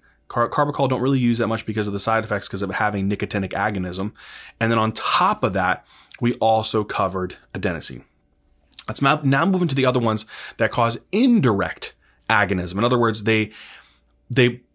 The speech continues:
inhibit acetylcholine. So they act as an acetylcholinesterase inhibitor. Okay, so they inhibit the acetylcholinesterase enzyme, which prevents the degradation of acetylcholine and keeps acetylcholine higher in the synapse. What are these drugs? All right,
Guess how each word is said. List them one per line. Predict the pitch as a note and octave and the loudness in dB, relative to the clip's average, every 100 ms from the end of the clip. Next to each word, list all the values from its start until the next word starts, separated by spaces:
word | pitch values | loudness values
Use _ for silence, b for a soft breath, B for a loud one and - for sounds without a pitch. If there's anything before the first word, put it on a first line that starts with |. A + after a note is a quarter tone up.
| - | 0
inhibit | B2 - - F3+ B3 | 0 0 0 0 0
acetylcholine. | C3 - D#3+ D#3 - B2+ G#2 E2 G2 - | 0 2 2 0 0 2 2 0 -4 -4
So | A2 | 0
they | A2+ | 0
act | A#2+ | 2
as | A#2+ A#2 | 0 0
an | |
acetylcholinesterase | G#2+ - C3+ C3 B2 B2 A2+ A2+ G#2+ G#2+ G#2+ - | 0 0 2 2 0 0 0 0 -2 -2 -2 -2
inhibitor. | G#2+ G2+ - A#3+ B2 - E2 - _ b b b b b | -6 -8 -2 -2 -2 -2 -4 -4 _ b b b b b
Okay, | G2+ G#2 | -2 0
so | G#2+ | 2
they | G#2 G#2 F#2+ | 2 2 2
inhibit | G2+ C#3+ F3+ | 0 0 0
the | E3 | 0
acetylcholinesterase | B2+ - D3 D3 D#3+ D#3 A2 G#2+ G2 G2 | 0 2 0 0 -2 0 0 -2 -2 -2
enzyme, | F#2+ F#2+ F2+ G2+ B B | -2 -2 -4 -6 B B
which | A2+ - | -6 -4
prevents | - G#2+ B2 C3+ | -4 0 0 0
the | - G#2+ | 0 -2
degradation | A2+ G2+ G#2 F#2 B2+ G#3+ C3 | 0 0 0 0 0 2 0
of | G2 | -2
acetylcholine | G2 G#2+ F#2+ - G2 | -2 -2 -4 -4 -2
and | G2+ - | -4 -2
keeps | - D3+ - | -2 -2 -2
acetylcholine | - C3+ C3 A#2 A2 G#2 | 0 0 -2 0 -2 -2
higher | - G#2 G2+ | -2 0 0
in | G2+ | -2
the | |
synapse. | G2+ F3 - - - - B B B B B | 0 -2 -2 -6 -10 -10 B B B B B
What | G2 A2+ | 0 4
are | A#2 G2+ | 4 2
these | F2+ G#2 F#2+ | 0 0 -2
drugs? | - - - - - _ B B B B B B B B - | -4 -10 -6 -6 -6 _ B B B B B B B B -4
All | E2 | -2
right, | - | -4